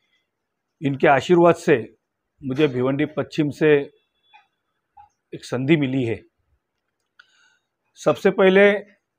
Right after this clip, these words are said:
भिवंडी में बहुत अच्छा वातावरण है। हमारे सभी कांग्रेस के सभी कार्यकर्ता, सभी नेतागण उतरे हैं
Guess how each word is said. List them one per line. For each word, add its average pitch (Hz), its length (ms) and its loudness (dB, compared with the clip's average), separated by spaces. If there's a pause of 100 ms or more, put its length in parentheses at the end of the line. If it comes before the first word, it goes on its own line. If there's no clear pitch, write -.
(140)
भिवंडी 151 420 0
में 180 440 -4 (680)
बहुत 156 240 0
अच्छा 165 240 -2
वातावरण 147 560 2
है। 131 240 -12 (220)
हमारे 135 300 -2
सभी 139 260 -6
कांग्रेस 139 540 -4
के 147 160 -6
सभी 147 560 -4
कार्यकर्ता, 135 840 -6
सभी 131 280 -8
नेतागण 127 600 -6 (520)
उतरे 135 340 0
हैं 135 220 -4